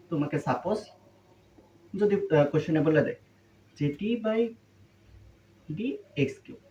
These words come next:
এটার সাপেক্ষে তুমি টু এক্স স্কয়ার, আহ, প্লাস এর ফাইভ এক্স প্লাস এর ওয়ান, এটা ডিফারেনশিয়েশন বের করো। তো তুমি কিন্তু actually ট্রিক্সটা জানো। কি করবো আমরা? উপরে যে ফাংশনটা আছে, এটাকে আমরা এক্স এর সাপেক্ষে ডিফারেনশিয়েশন করে দেব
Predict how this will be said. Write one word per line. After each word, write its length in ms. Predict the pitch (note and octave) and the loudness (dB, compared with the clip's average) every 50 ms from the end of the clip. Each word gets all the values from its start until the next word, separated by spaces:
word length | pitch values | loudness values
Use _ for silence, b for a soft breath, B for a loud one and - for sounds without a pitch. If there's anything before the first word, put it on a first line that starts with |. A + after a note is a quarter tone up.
| _ - _ _ _ _ _ _ - _ _ _ - _ - | _ -20 _ _ _ _ _ _ -20 _ _ _ -20 _ -8
এটার 240 | F3+ F#3 - - F3+ | -6 -4 -2 -2 -2
সাপেক্ষে 460 | - - - - - - - - - | -2 -2 -4 -4 -4 -10 -8 -8 -10
তুমি 400 | - - D3+ F3 A3 C#4 - - - _ _ _ _ _ - D#3+ - - | -8 -6 -4 0 0 0 -2 -2 -12 _ _ _ _ _ -18 -14 -6 -2
টু 80 | C#3 | -2
এক্স 340 | C3+ B2+ - - - C3 - | -2 -2 -4 -6 -8 -8 -8
স্কয়ার, 320 | - _ - F3 G3 A#3+ A#3 - _ _ _ _ _ _ _ _ _ - | -8 _ -4 -4 -4 -4 -4 -8 _ _ _ _ _ _ _ _ _ -8
আহ, 120 | C3+ B2+ | -8 -6
প্লাস 380 | - - C3 B2 A#2 - - C3+ | -6 -6 -6 -6 -6 -6 -4 -6
এর 100 | B2+ A#2 - - | -6 -4 -4 -2
ফাইভ 220 | C3 - - F3 | -2 -2 0 -2
এক্স 180 | G3+ - - - _ _ _ _ _ _ - | -2 -4 -6 -8 _ _ _ _ _ _ -6
প্লাস 340 | B2+ B2 A#2+ C#3+ - - G3+ | -4 -4 -4 -4 -8 -8 -6
এর 180 | G#3+ - - - | -6 -6 -6 -6
ওয়ান, 140 | - B2+ - - - b b b b b b - - | -6 -6 -6 -6 -12 b b b b b b -6 0
এটা 280 | E3 D3+ - - A#3 A#3+ | 0 0 2 2 0 0
ডিফারেনশিয়েশন 720 | F#3 D#3+ - - C3 A#2 A2+ - - C#3 C3+ - A#3+ C4+ - - C3+ | 0 0 0 0 -2 -4 -4 -6 -4 -6 -2 0 0 -2 0 0 -2
বের 160 | B2+ A#2+ - | -2 -2 -2
করো। 120 | - - _ _ - - _ _ _ _ _ _ - | -6 -16 _ _ -20 -20 _ _ _ _ _ _ -2
তো 60 | D3+ | 0
তুমি 240 | - - D#3 C#3+ D#3 | 2 2 0 0 2
কিন্তু 380 | - E3+ D3+ - - E3 D#3+ D3+ | 0 0 0 0 -2 -2 -2 0
actually 420 | - C#3 C3 - - D3 C#3 C3+ - | 0 0 0 2 2 2 2 2 0
ট্রিক্সটা 380 | - C#3+ C3+ - - - C#3+ C3 | -2 -6 -6 -6 -2 0 0 2
জানো। 280 | - C#3 - A2+ G#2+ - - _ _ - | 2 2 0 0 -2 -10 -16 _ _ -4
কি 120 | E3 E3 | -4 -2
করবো 240 | D#3+ F#3 D#3+ D3+ F3 | -2 -2 -2 0 0
আমরা? 300 | E3+ E3 F#3 A3 B3+ - B B B B - | 0 0 0 0 -2 -2 B B B B -8
উপরে 340 | D3 - - G3 F#3 F#3 E3+ | -8 -6 -4 0 0 0 0
যে 160 | E3 E3 D#3 | 0 -2 0
ফাংশনটা 440 | - D3 C#3 C3+ - D3+ C#3+ - C3+ | 0 0 0 0 0 -2 -2 0 0
আছে, 360 | C3+ - - C#3 - - - _ - | -2 -2 -4 -6 -6 -6 -8 _ -4
এটাকে 340 | C3+ C3 - C3+ C#3 - D#3 | -2 0 0 -2 0 0 0
আমরা 280 | C#3 D#3 G3+ - - - | 0 2 0 -2 -2 -2
এক্স 200 | C#3 C3 - - | -6 -6 -4 -4
এর 60 | B2 A2+ | -8 -4
সাপেক্ষে 400 | - C3 - - C3+ - - - | -2 -4 -4 -4 -6 -8 -6 -2
ডিফারেনশিয়েশন 640 | D3+ C3+ - C3+ A#2 A#2 A2+ - D#3 - B3 B3 | -2 -2 -2 -2 -6 -6 -6 -6 -6 -4 -4 -4
করে 220 | - - D#3 C3+ | -2 0 -2 -2
দেব 100 | C#3+ - | -2 -4